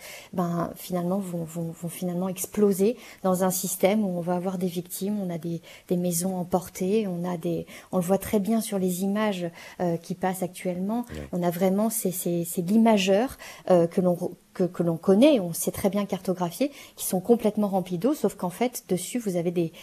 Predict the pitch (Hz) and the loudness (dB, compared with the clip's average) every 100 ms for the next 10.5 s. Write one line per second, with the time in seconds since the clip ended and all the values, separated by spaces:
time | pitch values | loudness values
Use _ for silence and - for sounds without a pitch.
0 | - - 190 185 175 233 - 185 175 170 | -4 4 6 4 2 -2 -4 -6 -4 -4
1 | - 208 185 170 180 160 175 175 165 208 | -2 0 0 -4 -6 -4 -4 -2 -2 0
2 | 220 175 - - - 175 180 185 - 170 | 0 -2 -10 -18 -8 -6 -4 -6 -4 -4
3 | 165 - 165 170 185 180 180 175 175 175 | -4 -4 -4 0 0 0 -4 -4 -6 -2
4 | 180 180 202 311 233 185 240 - - 185 | -2 0 0 -2 -2 -4 -4 -6 -4 -2
5 | 165 156 165 175 156 147 170 180 147 - | 0 -2 -4 -4 -2 0 -2 -4 -6 -4
6 | 143 139 185 143 147 147 139 135 135 - | -4 0 0 0 -2 -2 -2 -2 -4 -4
7 | 180 185 147 147 151 160 - 185 - 170 | -4 -2 -2 0 0 -2 -6 -10 -4 -4
8 | 160 180 214 _ _ _ _ _ _ - | -2 -4 -8 _ _ _ _ _ _ -20
9 | - - - 226 214 262 - - 185 247 | -20 -20 -2 0 2 0 -2 -2 -2 0
10 | 247 - 262 - | 0 0 -4 -2